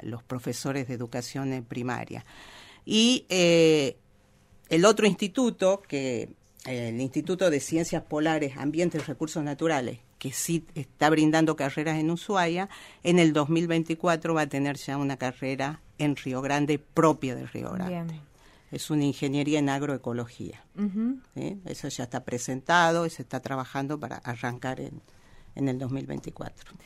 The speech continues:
Speaker 2: Eh, es increíble en, en estos, eh, pocos años, bueno, que ya no son pocos, de la untdf, eh,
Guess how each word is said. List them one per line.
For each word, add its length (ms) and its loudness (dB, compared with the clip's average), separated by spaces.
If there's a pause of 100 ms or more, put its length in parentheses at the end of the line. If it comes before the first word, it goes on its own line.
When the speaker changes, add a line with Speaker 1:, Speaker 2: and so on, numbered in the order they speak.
(140)
Speaker 2:
Eh, 220 4
es 220 0
increíble 920 2
en, 220 -4
en 260 -6
estos, 500 -4
eh, 140 -2 (120)
pocos 420 -2
años, 460 4
bueno, 200 2
que 120 -8
ya 160 2
no 100 2
son 220 0
pocos, 480 4
de 200 0
la 160 4
untdf, 640 0
eh, 720 -2